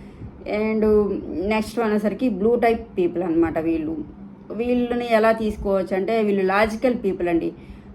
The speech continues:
ప్రతిదానికి లాజిక్ చెప్తూ ఉంటారు, లాజికల్గా మాట్లాడుతూ ఉంటారు, లాజికల్గా అనాలిసిస్ చేస్తూ ఉంటారనమాట. అసలు వీళ్ళని భరించాలన్నా, తట్టుకోవాలన్నా కూడా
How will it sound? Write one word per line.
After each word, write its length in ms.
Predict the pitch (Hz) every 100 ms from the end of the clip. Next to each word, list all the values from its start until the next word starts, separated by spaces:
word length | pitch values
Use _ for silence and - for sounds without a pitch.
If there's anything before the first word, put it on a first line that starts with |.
| -
ప్రతిదానికి 560 | 254 254 269 262 262 269
లాజిక్ 460 | 240 214 220 208
చెప్తూ 300 | 214 202 214
ఉంటారు, 340 | 202 190 180 180
లాజికల్గా 600 | 196 196 190 214 208 220
మాట్లాడుతూ 580 | 220 202 202 196 185 185
ఉంటారు, 320 | 185 180 175
లాజికల్గా 580 | 175 175 175 208 208 220
అనాలిసిస్ 600 | 208 202 202 208 196 190
చేస్తూ 460 | 185 185 - 208
ఉంటారనమాట. 840 | 196 185 180 175 175 170 165 170 165 - - - - - - - - -
అసలు 560 | 214 214 220 214 208 196 175 151 - -
వీళ్ళని 320 | 208 208 208
భరించాలన్నా, 840 | 196 196 196 202 208 196 190 185 180
తట్టుకోవాలన్నా 600 | 180 - 202 196 196 185
కూడా 180 | 180 196